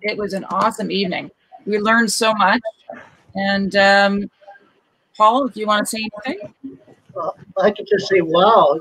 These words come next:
Speaker 2: when you have professionals like Steve and Kevin and, and family members and opponents' sons, just, you get the true story. You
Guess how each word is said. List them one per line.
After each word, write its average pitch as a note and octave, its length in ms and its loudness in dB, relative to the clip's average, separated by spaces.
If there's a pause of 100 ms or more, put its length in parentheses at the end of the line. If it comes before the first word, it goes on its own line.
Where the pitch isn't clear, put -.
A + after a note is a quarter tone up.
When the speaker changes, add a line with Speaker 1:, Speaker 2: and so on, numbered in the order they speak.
(120)
Speaker 2:
when E3+ 200 -12
you E3+ 80 2
have F#3+ 160 6
professionals F#3+ 840 0
like D3 180 -2
Steve F3+ 460 -8 (160)
and C#3 200 -18 (800)
Kevin F#3 420 6
and, D3 280 -2
and D3 260 -14 (140)
family G3 320 4
members F#3 600 4
and C#3 380 -2 (140)
opponents' F3 800 -4
sons, F#3 440 -2 (320)
just, A#3 220 -4 (540)
you G#3+ 100 -10
get C4+ 140 4
the A#3 120 0
true A#3 180 -2
story. F#3+ 480 4
You - 180 -12